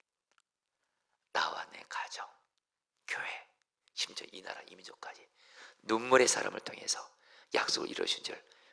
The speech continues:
믿습니다. "주여, 나에게 눈물을 주옵소서." 할렐루야. 그리고 여러분, 하나 더 따랐습니다.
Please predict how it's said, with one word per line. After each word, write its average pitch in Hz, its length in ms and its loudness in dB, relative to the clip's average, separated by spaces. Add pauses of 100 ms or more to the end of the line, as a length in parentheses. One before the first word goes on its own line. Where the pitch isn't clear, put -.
(220)
믿습니다. - 680 2 (520)
"주여, - 500 4 (260)
나에게 - 500 -4 (240)
눈물을 - 460 -10 (340)
주옵소서." - 600 0 (440)
할렐루야. - 540 -4 (560)
그리고 - 180 2
여러분, 85 200 2
하나 113 200 6
더 - 100 0
따랐습니다. - 640 0